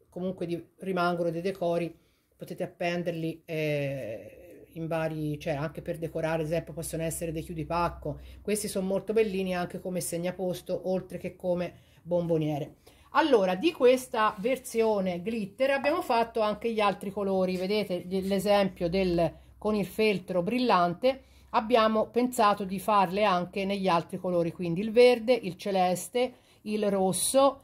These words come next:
l'arancio e il rosa. Quindi questa è proprio la gamma di tutti i feltri brillanti che abbiamo.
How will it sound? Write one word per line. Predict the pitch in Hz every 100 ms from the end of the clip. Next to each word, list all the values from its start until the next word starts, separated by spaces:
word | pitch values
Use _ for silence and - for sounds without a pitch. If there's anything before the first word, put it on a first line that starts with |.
| _
l'arancio | 214 269 220 196 185 185 208 -
e | 185
il | 175
rosa. | 165 165 160 170 - _ _
Quindi | - 214 196
questa | 233 233 208
è |
proprio | 196 190
la | 220
gamma | 226 208 202 202
di | 196
tutti | 196 202 - 208
i | 202
feltri | 202 190 180 190
brillanti | 190 233 226 180 175 175
che | 175
abbiamo. | 160 156 143 139